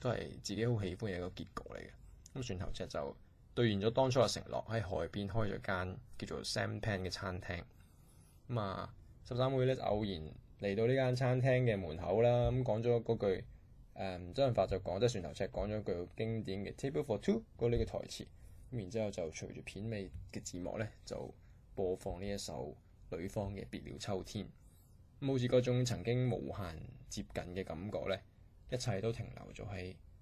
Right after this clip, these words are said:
嗰年嘅秋天嘅故事入邊。我相信每個人都會，誒，好似戲裏邊嘅船頭尺咁，有個類似十三妹嘅咁嘅對象，即係彼此即係曾經好接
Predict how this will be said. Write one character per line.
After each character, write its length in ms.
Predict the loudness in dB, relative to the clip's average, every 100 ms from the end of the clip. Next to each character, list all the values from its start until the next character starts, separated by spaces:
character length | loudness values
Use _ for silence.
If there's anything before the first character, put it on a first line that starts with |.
| -4
嗰 160 | -2
年 200 | 0 -2
嘅 60 | -10
秋 340 | -4 -4 -2
天 240 | -6 -6 -6 -6
嘅 220 | -10 -10 -12
故 220 | -10 -8
事 200 | -6 -8
入 80 | -12 -12
邊。 140 | -14 -14 -18 -20 -20 -10
我 60 | 2
相 160 | 4
信 180 | 6 6
每 180 | 6 6
個 200 | 6 4
人 140 | 2
都 180 | 2 6
會， 440 | 6 4 4 2
誒， 440 | 2 0 0 -6 -10 -14 -20 -8
好 100 | -4
似 180 | 0 2
戲 160 | 4 4
裏 120 | 2
邊 180 | 0 -2
嘅 20 |
船 200 | -4 -6
頭 120 | -8 -6
尺 100 | -6
咁， 120 | -4 -4
有 120 | -2
個 120 | -2
類 120 | -4
似 120 | -4 -6
十 80 | -4
三 180 | -2
妹 100 | 0
嘅 340 | 0 2 2 0
咁 40 | -2
嘅 40 |
對 280 | -2 -2 -2
象， 260 | -2 -4 -6 -16 -20 -20 -20 -20 -20 -4
即 120 | 2
係 300 | 4 4 0
彼 200 | 2 0
此 220 | 2 0
即 100 | 4
係 140 | 2 2
曾 160 | -2
經 200 | -2 0
好 60 | 0
接 180 | 0